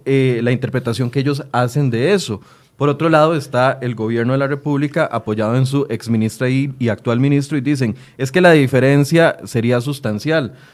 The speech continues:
La Contraloría dice, "Con solo que apliquen la regla fiscal como nosotros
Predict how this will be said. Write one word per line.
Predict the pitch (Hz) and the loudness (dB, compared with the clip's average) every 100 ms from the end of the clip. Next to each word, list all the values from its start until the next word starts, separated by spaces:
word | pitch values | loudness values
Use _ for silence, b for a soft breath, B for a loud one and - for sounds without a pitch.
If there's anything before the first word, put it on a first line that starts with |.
| B B | B B
La | 120 123 | -2 0
Contraloría | 120 127 113 120 143 | 2 2 2 4 6
dice, | 175 143 113 - | 6 4 0 -4
"Con | 120 117 | -2 0
solo | 170 175 | 4 4
que | 185 | 4
apliquen | 180 180 175 180 | 2 2 2 2
la | 170 | 2
regla | 156 160 170 | 2 2 0
fiscal | 160 - 160 131 | -2 2 2 2
como | 101 101 | -2 -2
nosotros | 104 104 135 139 156 | -2 -2 -2 -2 -4